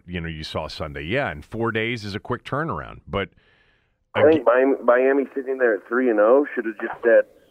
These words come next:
Speaker 2: "Screw it. We are gonna do everything we can do. He wasn't concussed, but we are gonna check every box just to show you, and we're gonna play Teddy Bridgewater to start the game."
Speaker 1: Okay.
Speaker 2: And play the entire game.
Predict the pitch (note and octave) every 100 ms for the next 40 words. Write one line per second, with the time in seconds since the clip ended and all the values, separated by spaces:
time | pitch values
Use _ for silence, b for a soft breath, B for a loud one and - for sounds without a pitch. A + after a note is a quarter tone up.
0 | - - D3 D3 B2 _ _ C#3 C#3+ E3
1 | D3 C#3 B2+ A#2 B2 B2+ C3+ C#3 C#3+ C3+
2 | B2+ B2 B2 A2 A2+ G#2 G#2 A2 B2+ C#3+
3 | - B2 C3+ B2 B2+ _ E2 A2+ B2+ B2
4 | A2+ G2+ - _ C3+ A#2 - G#2 A#2+ B2+
5 | B2 - G#2+ F#2 D#2 _ _ _ _ _
6 | _ C#3 C3+ B2+ - B2+ B2 G#2+ F#2+ F2+
7 | F2 b b _ F#2+ G#2+ G#2+ G#2 G2+ A#2
8 | B2+ A2+ - G2+ - A#2+ B2 A2 G#2+ F#2
9 | D#2+ D#2 D2+ - _ G2+ A#2 - G#2 F#2+
10 | C#2+ A#1 A#1+ - F#2 A2+ G#2+ B B _
11 | _ E2+ E2 G2 F#2 D#2+ C#2+ - - F#2
12 | G#2+ B2+ F#2 D2+ G1+